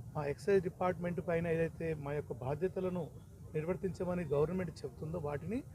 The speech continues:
తప్పకుండా మేము చేయడానికి మేము శాయశక్తులా కృషి చేస్తామని, ఇందు మూలంగా మా యొక్క సిబ్బంది, అధికారులు అందరూ కూడా చాలా సంతోషంగా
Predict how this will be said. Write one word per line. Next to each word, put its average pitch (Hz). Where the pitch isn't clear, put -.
తప్పకుండా 208
మేము 175
చేయడానికి 190
మేము 202
శాయశక్తులా 185
కృషి 170
చేస్తామని, 139
ఇందు 175
మూలంగా 170
మా 160
యొక్క 170
సిబ్బంది, 180
అధికారులు 185
అందరూ 196
కూడా 185
చాలా 170
సంతోషంగా 170